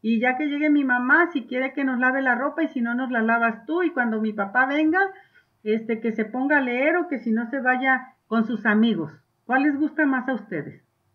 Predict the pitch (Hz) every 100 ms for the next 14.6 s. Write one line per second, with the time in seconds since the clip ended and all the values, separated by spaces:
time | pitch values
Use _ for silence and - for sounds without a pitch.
0 | - 226 240 233 269 269 320 339 370 381
1 | 339 320 262 226 202 196 190 185 196 277
2 | 359 - _ _ _ _ - 220 208 196
3 | - - 226 233 269 262 285 - 220 208
4 | 226 202 185 175 247 262 359 359 - _
5 | _ _ _ _ _ _ 175 202 202 202
6 | 233 349 403 - _ _ _ _ _ _
7 | _ - 233 226 220 208 233 269 254 262
8 | 277 320 320 226 226 226 214 226 311 -
9 | - 190 190 277 302 277 226 202 226 226
10 | 220 226 214 208 208 190 156 175 - -
11 | - - _ _ - 233 247 240 254 247
12 | 285 285 330 349 311 - - _ _ 240
13 | 233 226 220 214 208 233 254 233 214 220
14 | 220 220 240 202 147